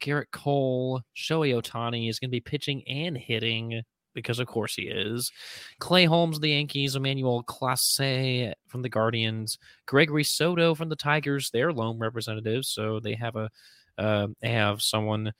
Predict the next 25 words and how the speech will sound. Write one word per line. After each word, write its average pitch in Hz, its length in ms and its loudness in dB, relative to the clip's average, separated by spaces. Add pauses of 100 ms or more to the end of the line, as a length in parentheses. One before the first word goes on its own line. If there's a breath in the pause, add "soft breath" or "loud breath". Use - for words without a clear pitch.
(340)
to, 110 220 2
to - 180 -2
look 110 140 -2
forward 113 240 0
to. 135 180 2
And 170 220 2
then 190 240 2
the 190 140 0
Orioles 160 540 0
have 131 200 -2
a 127 100 2
representative 127 600 0
in 139 200 -2
Jorge 135 600 -2
Lopez. 69 760 -4
So, 120 480 4 (920 loud breath)
you 143 120 6
know, 185 220 4
definitely 196 720 2 (200)
spreading 170 580 4
out 170 140 2
the 156 80 2
love 143 320 4
there. 151 540 2 (100)
Um, 120 540 0